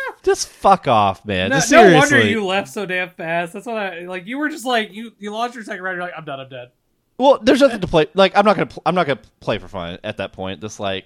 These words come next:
Speaker 2: <laughs> Well,
Speaker 1: like
Speaker 2: it definitely sounded like you didn't have any fun.
Speaker 1: No, no, well, <laughs> there, there were, yeah, the fun was sucked out of me, and the fun potential. And you know what the thing was too? It's just like, uh, Allison had, she had plans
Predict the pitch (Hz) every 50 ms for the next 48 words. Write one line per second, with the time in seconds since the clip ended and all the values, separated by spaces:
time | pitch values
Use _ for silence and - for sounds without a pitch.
0 | _ _ _ _ - - - _ 208 165 147 139 - 165 147 165 185 180 175 190
1 | 165 151 180 170 175 175 165 151 147 143 151 151 143 139 160 180 175 147 127 143
2 | 139 131 143 170 - 180 160 _ _ _ - 147 156 165 147 127 123 - - 120
3 | 139 - 160 160 143 143 139 - 139 123 - - 175 165 147 147 151 147 - _
4 | 180 226 262 233 - - 143 127 117 - - 220 247 233 208 185 175 - - 170
5 | 147 135 - - 139 120 113 107 95 95 95 92 90 98 101 98 104 - - 165
6 | 165 160 147 - 123 - 113 98 - - 95 95 95 98 - - 196 220 247 254
7 | 254 - 240 233 226 226 220 196 180 180 - 214 208 190 156 135 131 135 143 -
8 | _ _ - 135 131 131 135 135 123 - 127 - - 113 110 104 - _ _ _
9 | _ _ _ _ - _ _ _ _ - 104 117 120 113 110 107 110 - _ _
10 | _ _ _ - 117 120 123 117 - 147 131 127 123 117 113 104 - _ - -
11 | - 151 151 143 123 - _ - - 131 120 117 110 107 - _